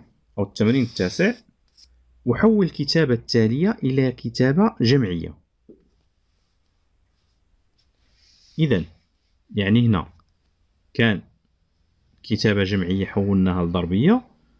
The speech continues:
وهنا كتابة ضربية نحولوها لجمعية. إذن لنعتبر أن هاد خمسة هي اللي تعاودت.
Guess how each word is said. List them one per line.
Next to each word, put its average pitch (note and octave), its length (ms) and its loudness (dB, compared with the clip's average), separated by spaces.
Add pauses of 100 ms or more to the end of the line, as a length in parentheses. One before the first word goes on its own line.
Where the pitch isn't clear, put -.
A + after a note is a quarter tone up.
(200)
وهنا B2 280 2
كتابة A2 440 -2
ضربية C3+ 380 0
نحولوها D3 440 0
لجمعية. F#2 480 -2 (840)
إذن G#3+ 260 4 (800)
لنعتبر D3+ 720 0
أن D3+ 180 0
هاد C3 420 0
خمسة C#3+ 360 0
هي F3 180 4
اللي F3+ 120 2
تعاودت. - 720 -6